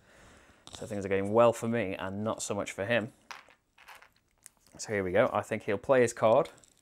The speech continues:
grab four more money. So I think Marty is going to spend four now to grab the chapel, because that is a,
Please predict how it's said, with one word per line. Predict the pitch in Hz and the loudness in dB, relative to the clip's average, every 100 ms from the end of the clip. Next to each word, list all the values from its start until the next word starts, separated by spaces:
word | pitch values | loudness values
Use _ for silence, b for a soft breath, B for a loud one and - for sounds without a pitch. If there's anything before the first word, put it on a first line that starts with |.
| _ _ | _ _
grab | - 113 101 | 0 2 2
four | - 120 | -2 0
more | 117 110 | 0 0
money. | 110 180 - _ _ _ b b b b b _ | -2 -4 -10 _ _ _ b b b b b _
So | - | -8
I | |
think | 120 - | -6 -6
Marty | 180 208 135 104 101 | -2 -2 -2 -6 -8
is | 101 | -10
going | - 98 98 | -6 -6 -6
to | 90 92 | -8 -8
spend | - - 135 127 120 120 - | -8 0 0 2 0 -4 -6
four | - - 135 104 87 139 - _ _ _ _ - | -16 -4 0 0 0 -2 -6 _ _ _ _ -8
now | 107 104 78 127 _ b b b b b _ | -4 -4 -6 -14 _ b b b b b _
to | - - 117 104 98 98 - _ | -10 -6 -4 -2 -4 -6 -8 _
grab | - 117 107 - - | 0 2 2 0 -10
the | 90 | -12
chapel, | - - 139 - 95 139 - _ _ _ - | -6 0 0 0 -6 -8 -14 _ _ _ -16
because | 107 95 - - | -10 -8 -8 -8
that | 131 139 - - | -6 -6 -8 -10
is | 101 90 - - | -8 -8 -12 -8
a, | 90 85 85 | -6 -4 -8